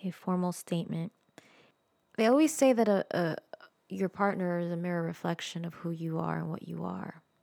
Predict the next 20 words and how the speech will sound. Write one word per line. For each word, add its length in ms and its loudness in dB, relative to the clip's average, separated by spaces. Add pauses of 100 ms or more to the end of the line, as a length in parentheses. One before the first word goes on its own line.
(320)
Um, 320 -16 (520)
and 100 -2
there's 200 4
no 140 4
doubt 260 2
about 340 2
it 140 -6
that 340 -4 (520)
Vanessa 420 2
is 160 -2
definitely 1000 -6
Kobe's 880 -6
mirror, 480 -4 (200)
soulmate, 640 -4 (640)
twin 220 -6
flame. 460 -6 (1800)
I 100 2
told 300 6
my 120 2
boyfriend, 640 -4